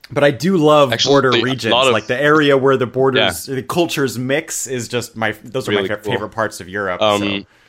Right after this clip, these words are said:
Speaker 2: actually, lots of Danes commemorate the peace by, by going down to the border and buying cheap beer. That's kind of our
Speaker 1: Okay,
Speaker 2: way of
Speaker 1: that's the tradition now, yeah.
Speaker 2: <laughs> of celebrating.
Speaker 1: <laughs>
Speaker 2: No, I'm just kidding.
Speaker 1: <laughs>
Speaker 2: Yeah, there's a lot of border trade there, so,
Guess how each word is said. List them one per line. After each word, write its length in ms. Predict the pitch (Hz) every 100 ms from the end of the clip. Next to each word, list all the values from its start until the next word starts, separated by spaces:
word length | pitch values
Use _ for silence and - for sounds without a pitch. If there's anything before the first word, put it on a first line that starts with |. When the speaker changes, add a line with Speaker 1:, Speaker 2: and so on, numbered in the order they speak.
| _ _
Speaker 2:
actually, 320 | 120 - 131
lots 280 | 98 113 -
of 100 | 127
Danes 380 | - 113 127 131
commemorate 520 | - 110 113 120 117
the 60 | -
peace 380 | - 120 131 -
by, 420 | - 92 87 87
by 160 | - 92
going 280 | - 107
down 160 | 101 101
to 80 | 101
the 60 | 98
border 240 | 95 104
and 100 | 98
buying 240 | 95 95
cheap 300 | 101 117 113
beer. 340 | - 113 127 139 - _
That's 160 | - -
kind 160 | - 104
of 80 |
our 140 | 98 101
Speaker 1:
Okay, 80 | 104
Speaker 2:
way 160 | 104 113
of 180 | 101
Speaker 1:
that's 200 | 135 151
the 80 | 156
tradition 460 | 131 147 143 151 135
now, 280 | 135 143 151
yeah. 280 | 135 147 127
Speaker 2:
<laughs> 60 | -
of 140 | 120
celebrating. 600 | 113 123 123 123 131 131 143
Speaker 1:
<laughs> 60 | - - - - _ - - - - -
Speaker 2:
No, 80 |
I'm 160 | 85 90
just 180 | 92 -
kidding. 240 | 110 101 - -
Speaker 1:
<laughs> 320 | 135 98 92 - 120 - - -
Speaker 2:
Yeah, 200 | - 98
there's 200 | 101 117
a 40 | 131
lot 140 | 127
of 140 | 120
border 240 | - 107 101
trade 260 | - 92
there, 220 | 87 92 95
so, 260 | - 95